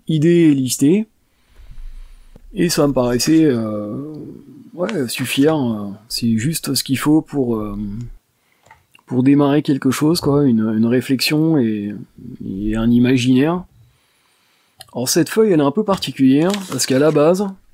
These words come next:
alors déjà c'est un papier, <laughs> j'avais marqué une date, euh, normalement ça devait être le, le côté face,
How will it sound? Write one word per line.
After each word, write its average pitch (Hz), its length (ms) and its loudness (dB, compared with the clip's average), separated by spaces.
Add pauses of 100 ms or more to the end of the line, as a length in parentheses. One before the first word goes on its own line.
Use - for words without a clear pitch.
(200)
alors 120 200 -2
déjà 151 240 4
c'est 165 180 -2
un 127 120 0
papier, 175 540 2 (440)
<laughs> - 460 -20
j'avais 175 340 2
marqué 196 260 0
une 196 160 6
date, 208 280 2
euh, 123 840 2
normalement 135 320 2
ça 151 160 0
devait 127 140 0
être 139 200 0
le, 110 600 -2 (640)
le 135 120 -2
côté 139 280 2
face, 165 440 -2